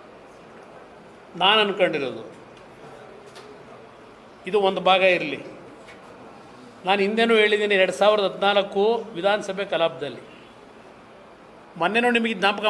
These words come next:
ಮಾಡಿದ್ದೀನಿ, ಮೈಸೂರಿನಲ್ಲಿ ಒಂದು ಬಸ್ ಮೇಲೆ ಪೊಲೀಸ್ನರೇ ಅಟ್ಯಾಕ್ ಮಾಡ್ತಾರೆ.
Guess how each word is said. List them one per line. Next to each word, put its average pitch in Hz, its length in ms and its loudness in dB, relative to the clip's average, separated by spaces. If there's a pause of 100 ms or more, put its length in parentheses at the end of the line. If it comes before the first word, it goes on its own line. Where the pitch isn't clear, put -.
ಮಾಡಿದ್ದೀನಿ, 151 380 -4 (1500)
ಮೈಸೂರಿನಲ್ಲಿ 214 760 0 (1900)
ಒಂದು 190 160 -2 (140)
ಬಸ್ 190 240 0 (140)
ಮೇಲೆ 214 200 4 (1120)
ಪೊಲೀಸ್ನರೇ 233 600 2
ಅಟ್ಯಾಕ್ 226 320 2
ಮಾಡ್ತಾರೆ. 208 340 -2